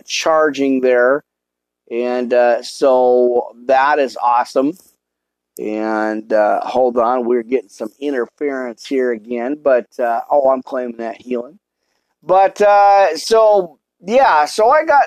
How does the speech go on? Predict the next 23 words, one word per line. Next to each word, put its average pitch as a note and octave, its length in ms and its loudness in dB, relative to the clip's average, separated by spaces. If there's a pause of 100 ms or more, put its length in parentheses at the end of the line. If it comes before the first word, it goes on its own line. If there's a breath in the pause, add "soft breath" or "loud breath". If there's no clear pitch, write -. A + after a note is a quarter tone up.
(120)
I C4+ 140 0
got C#4 240 0
backup G3+ 400 2
plans B2+ 320 -2
here. C3 200 2
I've D#3 140 0
got A#3+ 240 -2
two A3 240 -10
full F3+ 340 0
chargers D#3+ 640 -2
ready D3+ 380 2
to C3+ 120 2
go, C3 520 2 (600)
uh, A#2+ 840 4 (280)
you B2+ 100 0
know, B2 340 4
in B2 180 -2
case D3+ 380 -2
the B2+ 480 2
phone D#3+ 400 0
drops D3 440 0
out. D3+ 400 2 (720)
But D#3+ 680 -4